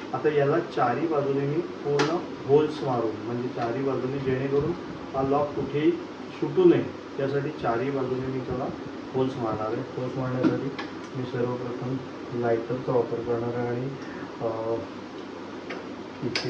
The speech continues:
गॅस पेटवणार आहे. अ, आणि गॅस, अ, फॅन चालू आहे, ठीक आहे. आणि इथे मी, अ, गरम करणार आहे ती म्हणजे छत्रीची तार, मोडलेले छत्रीचे तार घ्यायचे, नाहीतर, अ, घरातली चांगली छत्री मोडायचा प्रयत्न करावा.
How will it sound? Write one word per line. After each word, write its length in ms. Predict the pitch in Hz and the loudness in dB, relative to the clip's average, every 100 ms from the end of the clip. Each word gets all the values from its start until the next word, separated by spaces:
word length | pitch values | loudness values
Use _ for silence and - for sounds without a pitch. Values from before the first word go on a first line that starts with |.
| 123 | 0
गॅस 160 | 117 120 | -2 -2
पेटवणार 480 | - 107 107 104 | -2 -2 -2 -2
आहे. 260 | 101 110 147 | -4 -4 -4
अ, 760 | 180 147 123 120 117 117 120 - | -6 -4 -2 -2 -4 -4 -4 -4
आणि 260 | - - | -6 -2
गॅस, 140 | 117 - | 0 0
अ, 360 | - 135 123 117 - - - - - | -4 -4 -4 -4 -8 -12 -12 -10 -8
फॅन 200 | 117 120 | -6 -4
चालू 320 | - 117 117 | -4 -2 -2
आहे, 120 | 123 139 - - - - - - 135 | -2 -6 -10 -10 -10 -10 -10 -6 0
ठीक 200 | 135 120 | 0 0
आहे. 80 | - - - - - - 120 | -2 -8 -10 -10 -10 -6 -4
आणि 320 | 117 123 131 127 - - 139 | -2 0 0 -2 -6 -8 -6
इथे 280 | 123 - 139 | -4 0 2
मी, 100 | 143 143 - - - | 2 -2 -6 -8 -6
अ, 60 | 127 120 120 117 123 | -2 -2 -2 0 -2
गरम 200 | 127 127 | 0 0
करणार 300 | 127 123 123 | 0 0 -2
आहे 100 | 123 | -2
ती 140 | 131 | -2
म्हणजे 280 | 123 123 139 | 0 0 -2
छत्रीची 540 | - 120 - 120 127 | -2 -4 -4 -4 -2
तार, 340 | 123 - 107 117 | -2 0 0 0
मोडलेले 520 | 120 120 120 131 127 | 0 2 4 2 2
छत्रीचे 440 | 123 - 117 107 113 | -2 -4 -6 -6 -4
तार 180 | 110 107 | -2 -2
घ्यायचे, 340 | 104 101 - | -4 -6 -4
नाहीतर, 380 | 139 135 117 120 | -2 -2 0 2
अ, 640 | 117 110 - - - 127 120 110 | 2 0 -4 -8 -8 -6 -6 -4
घरातली 340 | 110 113 120 | -4 -4 -6
चांगली 400 | 117 143 120 110 - | -4 -4 -6 -8 -8
छत्री 240 | 117 123 | -6 -4
मोडायचा 420 | 117 107 104 101 - | -2 -2 -4 -4 -4
प्रयत्न 500 | - 104 98 92 - | -4 -6 -8 -8 -6
करावा. 200 | 98 | -4